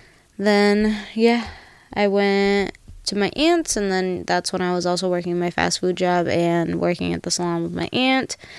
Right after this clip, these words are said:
Obviously, working at the salon with my aunt was just amazing. I loved every minute of it, spending more time with my family, I mean, and getting paid at the same time, so that was, that was pretty cool. <sighs> And then my,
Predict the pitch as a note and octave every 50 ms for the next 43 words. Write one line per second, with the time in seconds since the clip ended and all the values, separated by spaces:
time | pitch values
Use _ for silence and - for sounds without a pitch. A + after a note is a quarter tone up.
0 | - - - - - - F#3+ G3 F#3+ F#3+ - F#3+ F#3 F3+ F3+ F3+ F3+ F3+ F3+ F3
1 | F3+ - - F3 E3+ E3+ E3+ F3 E3+ E3+ E3+ E3 C#3 - E3 E3 D#3+ E3 E3+ E3
2 | E3 E3 - - - F3 E3+ - - - - - F3+ F3+ F3+ E3+ E3+ F3 E3+ E3+
3 | F3 E3+ F3 F3 E3+ F3 F3 F3 E3+ F3 E3+ - F3 F3 F3 F3 F3 F3 E3+ F3
4 | E3+ E3+ F3 F3 E3+ - - - F3 F3+ F3+ F3+ F3+ F#3 F3+ - - F#3 F3+ F3+
5 | F3+ F3+ F3 F3+ F3+ F3+ F3 - F3+ F3 F3 F3 F3+ F3+ F3+ F3+ F3 F3 F3 E3+
6 | E3+ F3 F3 - - F#3 G3 F#3 F#3 F3 F3 F3 F3 - - F#3 F#3 F3 E3+ E3
7 | - - F3+ - F3 E3+ E3+ F3 - F3 F3 E3 D#3+ E3+ F3 F3+ - - F3 E3
8 | E3+ E3+ F#3 - - - - - - - - - - - - - - F#3+ - C#2
9 | G#2 G#2+ F#2 - - - - - B2 B2+ - - - - - A2 - - - G2
10 | G#2 - - _ - - - - - - - - - - - - - - - -
11 | - - - - - - - - - - - - - A3+ A3 A3 A#3 A#3+ A#3 A3+
12 | A3+ A3+ A3 A3 A3 A3 A3 A3 G#3+ G#3+ G#3+ G#3+ G#3 G#3 - - - - - G#3
13 | G#3+ G#3 G3+ G3 F#3+ F#3+ F#3 F#3 F#3 F3+ F3+ F3+ F3+ F3+ F#3+ F3+